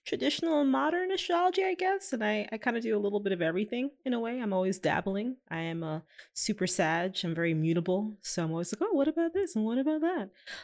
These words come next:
Um, and when I'm not doing that, I'm also doing acupuncture and clairvoyant work. So again, kind of all over, diversifying and, and trying new things. So I try to do a little bit of everything. That's kind of my practice.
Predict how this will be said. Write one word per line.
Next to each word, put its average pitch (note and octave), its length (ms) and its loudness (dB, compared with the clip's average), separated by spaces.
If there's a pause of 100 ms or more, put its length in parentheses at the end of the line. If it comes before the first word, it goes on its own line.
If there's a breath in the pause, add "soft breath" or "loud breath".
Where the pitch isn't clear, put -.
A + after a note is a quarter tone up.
(140 loud breath)
Um, D#3+ 380 4
and E3 100 2
when D#3+ 120 2
I'm E3 120 0
not A3+ 300 2
doing F#3+ 300 2
that, D3+ 240 2
I'm D3+ 200 -2
also D#3 300 -4
doing D3+ 380 -4
acupuncture C#3+ 720 -6
and C3 100 -2
clairvoyant B2+ 600 -2
work. - 320 -10
So - 260 -6
again, C3 460 -4 (480 loud breath)
kind C#3 220 -4
of C3 80 -6
all C#3+ 280 -2
over, C3 640 -2 (460)
diversifying C3+ 920 -2
and, - 260 -8
and C3+ 160 -4
trying B2+ 320 -4
new B2 160 -2
things. - 420 -10
So B2+ 540 -4
I D3+ 80 -8
try D3+ 240 -4
to D3+ 80 -2
do C#3+ 160 -6
a - 20 -6
little C3+ 160 -6
bit C3 160 -8
of - 60 -12
everything. C3+ 500 -12
That's - 160 -6
kind - 160 -8
of A2+ 60 -6
my - 80 -6
practice. - 580 -2